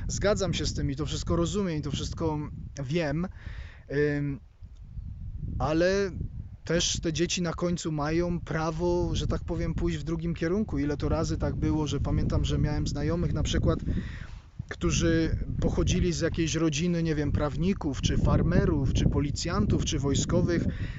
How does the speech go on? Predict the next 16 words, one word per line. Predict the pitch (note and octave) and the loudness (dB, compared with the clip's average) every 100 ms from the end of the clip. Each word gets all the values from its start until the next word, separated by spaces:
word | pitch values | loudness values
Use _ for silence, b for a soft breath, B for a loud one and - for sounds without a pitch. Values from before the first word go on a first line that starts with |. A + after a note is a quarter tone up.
| B | B
i | - | 0
czasem | F3+ F3 F#3+ | 0 2 0
mówili, | F3+ E3 G3+ | 0 2 2
że | E3+ E3+ | 2 2
presja | F3 F3+ G3 | 0 0 0
była | F3+ E3+ | 2 2
tak | D#3+ F#3 | 2 2
ogromna | F3+ E3 F#3 F3+ | 2 2 2 0
w | D3 | 0
domu, | D#3 E3+ F#3 | -2 0 0
że | D#3+ F3 | 0 0
oni | F3 F3 | 0 -2
po | F3 | -4
prostu | F3 - - F3 D#3+ B B B B | -4 -4 -2 -2 -2 B B B B
jakby | D3 D#3 E3+ | -2 0 2
nawet | F3 E3+ E3 | 2 0 -2